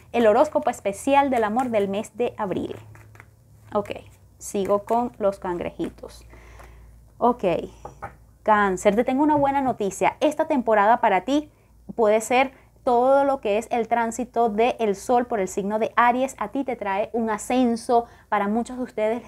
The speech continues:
viene un cambio de estatus, un reconocimiento, una victoria en la parte laboral. Para algunos, literalmente un ascenso, para otros un reconocimiento, mayores beneficios, ese traslado que tú querías, esa posición o empleo que tú querías.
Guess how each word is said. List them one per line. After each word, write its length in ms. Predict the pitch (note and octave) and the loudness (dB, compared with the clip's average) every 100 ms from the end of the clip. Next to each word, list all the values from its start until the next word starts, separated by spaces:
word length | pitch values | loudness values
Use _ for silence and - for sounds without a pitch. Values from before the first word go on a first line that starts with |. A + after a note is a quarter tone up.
| - | -10
viene 320 | A3 G#3+ A3 A3+ | -2 0 0 0
un 160 | A3+ | 0
cambio 320 | G#3 G3+ G3+ G3 | 2 2 2 0
de 60 | |
estatus, 600 | F#3+ - B3+ A#3+ G#3+ G#3+ - | -2 4 4 6 2 -2 -2
un 180 | C4 | -2
reconocimiento, 880 | B3+ B3+ A#3 G#3 - A3 C4 C#4+ C#4+ | 0 -2 -2 -6 -6 -6 -4 -4 -4
una 220 | A3 G#3+ A3 | -2 -2 0
victoria 640 | G#3+ - G#3 G3 E3+ D#3 - - | -2 -2 2 4 2 -2 -8 -10
en 100 | G3+ | -2
la 140 | F#3+ F#3 | -2 0
parte 220 | F#3+ G3+ | 0 0
laboral. 420 | G3 F3 - - - | 2 2 0 -4 -4
Para 160 | G3 | -2
algunos, 480 | F#3+ B3 F#4+ F#4+ F#4+ - | 2 4 4 2 -4 -6
literalmente 640 | G3+ G3 F3+ F3+ F#3 F#3+ G3 | -4 -4 -4 -4 -4 -6 -6
un 80 | |
ascenso, 540 | G3 A#3+ D4 C4 B3 A#3 - - | -6 -2 -2 0 -4 -6 -8 -6
para 200 | G3 F3+ | -2 2
otros 340 | F#3+ F#3+ G#3+ - | 2 0 -4 -2
un 180 | A3+ A3+ | 0 0
reconocimiento, 1000 | A3 G#3 F#3+ - G3 A3+ A3 G3+ G#3+ G3+ | 0 -2 -4 -4 -2 0 -2 2 4 4
mayores 360 | F#3+ F3 F#3 | 0 -4 -4
beneficios, 880 | F#3 F3+ F3+ B3+ B3 A#3+ G#3+ G#3 G#3 - _ - | -6 -8 -4 -2 -2 0 4 4 2 -10 _ -10
ese 180 | A3 A#3 | -6 -4
traslado 540 | A3 G3+ A3 G#3 G#3 | -2 -2 -2 0 0
que 100 | G#3 | -2
tú 140 | G3 F3+ | -4 -2
querías, 500 | F#3+ A#3+ A3+ G#3+ - | -2 2 2 2 0
esa 240 | G3+ G#3 G3+ | -10 -10 -8
posición 480 | G3+ G3+ C#4 D4 - | -10 -4 0 0 2
o 120 | G#3+ | -2
empleo 320 | F#3 F#3+ F#3+ | 0 2 4
que 100 | G3+ | 2
tú 120 | G3+ | -2
querías. 420 | - F#3+ F#3 E3+ | -2 2 2 0